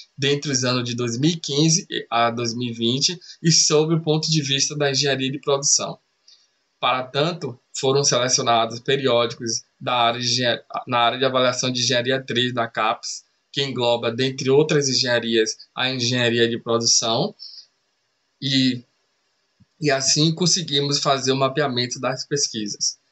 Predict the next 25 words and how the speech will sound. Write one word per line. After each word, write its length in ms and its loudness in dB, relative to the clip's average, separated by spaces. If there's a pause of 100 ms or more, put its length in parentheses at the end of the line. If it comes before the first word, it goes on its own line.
(280)
É 100 2
interessante 560 0
também 260 0
fazer 380 0
a 80 -8
definição 760 0
do 120 -2
que 180 0
vem 160 0
a 80 0
ser 420 2 (200)
medição 600 0
de 100 -6
desempenho. 640 -2 (300)
Genericamente, 1040 0
é 100 -2
a 60 2
atividade 680 -2
de 80 0
se 120 0
determinar 540 -2
as 120 -6
medidas 540 -4
de 120 -14
desempenho, 680 -4